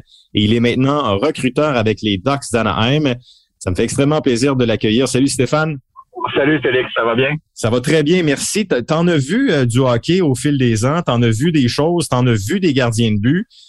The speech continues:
Speaker 1: T'étais là dans les années quatre-vingt-dix lorsque les,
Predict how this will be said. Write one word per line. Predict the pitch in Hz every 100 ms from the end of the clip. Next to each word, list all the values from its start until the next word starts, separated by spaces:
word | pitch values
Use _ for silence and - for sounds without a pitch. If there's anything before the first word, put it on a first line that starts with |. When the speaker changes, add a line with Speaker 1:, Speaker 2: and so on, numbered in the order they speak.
| _
Speaker 1:
T'étais | - 123 147
là | 131 180
dans | 147
les | 123 113
années | 123 151
quatre-vingt-dix | 151 - 120 117 104 117 170 -
lorsque | 123 123 120
les, | 110 110 98